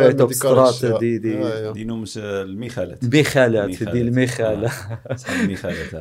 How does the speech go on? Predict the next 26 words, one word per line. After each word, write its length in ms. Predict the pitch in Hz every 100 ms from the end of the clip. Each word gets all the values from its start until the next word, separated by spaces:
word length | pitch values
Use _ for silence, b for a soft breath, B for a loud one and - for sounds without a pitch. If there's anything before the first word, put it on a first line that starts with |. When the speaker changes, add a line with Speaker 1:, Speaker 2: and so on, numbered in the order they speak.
| 123
Speaker 2:
<laughs> 60 |
Ja, 260 | 113 104 113 _ -
Speaker 3:
Ja. 80 | -
Speaker 2:
hun 220 | 123 147
zijn 180 | 139 131
mijn, 140 | 123 123 -
Speaker 3:
En 100 | 98
er 60 |
zijn 180 | 92 107
er 80 | 98
heel 140 | 90
veel, 220 | 98 104 92
Speaker 2:
hun 80 | 131
Speaker 3:
hè? 40 |
Speaker 2:
zijn 140 | 120 123
mijn 140 | 117
klant 260 | - 127 123
of 180 | 107
mijn 200 | 117 120
leverancier, 560 | 120 120 110 104 - 98
zeg 180 | 90 95
maar. 140 | 104 92
Speaker 3:
Ja. 60 |
Speaker 2:
Mijn, 280 | 95 95 98
eh, 200 | 101 -
Speaker 3:
Ja. 100 | 85